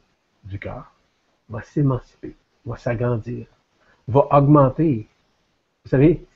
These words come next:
c'est une espèce de jauge, hein ? Cette jauge-là doit être augmentée. Vous savez, une chose, que l'intelligence de la lumière, là, c'est vraiment intelligent.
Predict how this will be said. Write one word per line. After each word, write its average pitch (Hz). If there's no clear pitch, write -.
c'est 123
une 117
espèce 131
de 127
jauge, 151
hein ? 147
Cette 117
jauge-là 135
doit 120
être 120
augmentée. 120
Vous -
savez, 175
une 127
chose, 113
que 143
l'intelligence 135
de 135
la 120
lumière, 104
là, 101
c'est 107
vraiment 98
intelligent. 98